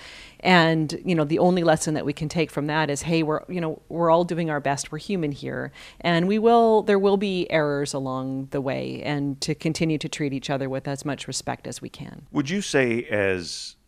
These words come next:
Speaker 2: producer and then eventually executive producer, that you were assisting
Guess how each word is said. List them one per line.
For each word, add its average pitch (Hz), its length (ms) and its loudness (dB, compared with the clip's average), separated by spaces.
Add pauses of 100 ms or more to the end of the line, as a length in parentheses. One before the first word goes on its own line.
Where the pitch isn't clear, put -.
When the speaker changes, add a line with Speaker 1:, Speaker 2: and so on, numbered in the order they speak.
(120)
Speaker 2:
producer 98 760 2
and 80 520 -8
then 87 400 -2
eventually 92 680 -2
executive 104 680 2
producer, 104 520 -2 (280)
that 110 180 2
you 135 100 4
were 92 200 0
assisting 123 840 -2